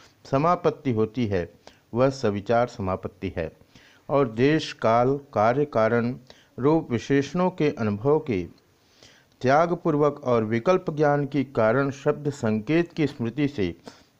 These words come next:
परिशुद्ध हुए सूक्ष्मभूत परमाणु रूप अर्थमात्र विषयक जो समापत्ति स्वरूप से शून्य जैसे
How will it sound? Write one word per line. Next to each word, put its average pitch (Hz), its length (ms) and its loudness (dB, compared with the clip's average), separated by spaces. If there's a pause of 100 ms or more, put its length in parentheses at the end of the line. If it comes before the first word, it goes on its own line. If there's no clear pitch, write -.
परिशुद्ध 127 760 0 (280)
हुए 143 220 2
सूक्ष्मभूत 143 760 -2
परमाणु 127 440 2
रूप 110 280 0 (440)
अर्थमात्र 139 680 0
विषयक 120 500 -2
जो 107 180 0
समापत्ति 151 680 -2
स्वरूप 139 400 0
से 85 280 -6 (400)
शून्य 190 520 0
जैसे 135 460 2